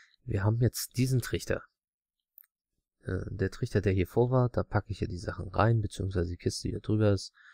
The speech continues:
Die Items werden dann aus der Kiste rausgesaugt und an diesen Trichter hier weitergegeben. Dieser Trichter ist gesperrt, das heißt, er kann keine Items weitergeben, aber dieser könnte etwas raussaugen.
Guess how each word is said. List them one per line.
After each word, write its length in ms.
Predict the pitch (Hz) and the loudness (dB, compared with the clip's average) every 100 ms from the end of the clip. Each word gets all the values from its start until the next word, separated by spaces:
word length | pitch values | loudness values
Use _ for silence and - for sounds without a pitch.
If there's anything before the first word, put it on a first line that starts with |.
| - _ - | -20 _ -10
Die 100 | - | -2
Items 480 | 90 - 101 - | 0 0 -6 -2
werden 160 | 92 92 | -2 0
dann 100 | 92 | -2
aus 200 | - 98 | -2 -2
der 100 | 95 | -4
Kiste 300 | - - 95 | -4 -6 -2
rausgesaugt 680 | 101 131 - 110 110 107 - | 0 0 -2 0 2 2 -2
und 260 | - 98 110 - | -4 -2 -4 -4
an 180 | 104 | -4
diesen 320 | 107 104 101 98 | -2 -2 -2 -4
Trichter 340 | - 92 - | -6 -6 -2
hier 200 | 92 90 | -2 -2
weitergegeben. 600 | 85 - 87 82 - - _ _ - _ _ - - _ _ | -4 -4 -6 -8 -16 -20 _ _ -20 _ _ -20 -20 _ _
Dieser 440 | 95 95 117 135 | -6 0 4 4
Trichter 400 | - - 101 - - _ _ _ _ | 2 2 2 0 -6 _ _ _ _
ist 200 | 110 104 | -2 -2
gesperrt, 560 | - - 98 107 - - | -2 -2 2 2 0 -6
das 200 | 98 - | -10 -4
heißt, 220 | 98 - | -4 -4
er 60 | 95 | -6
kann 180 | - 98 | -4 -2
keine 280 | 104 90 - | 0 -2 -2
Items 400 | 87 - - - | -4 -4 -6 0
weitergeben, 640 | 104 113 104 107 104 107 _ _ _ _ _ _ _ _ _ _ _ | 2 4 4 4 2 -2 _ _ _ _ _ _ _ _ _ _ _
aber 560 | - 98 95 101 98 104 _ - | -4 0 4 4 4 2 _ 2
dieser 240 | 101 104 | 6 6
könnte 340 | - 90 87 | 4 0 2
etwas 380 | 92 - 113 - | 0 2 0 2
raussaugen. 500 | 87 87 - - - | 0 2 -2 -6 -8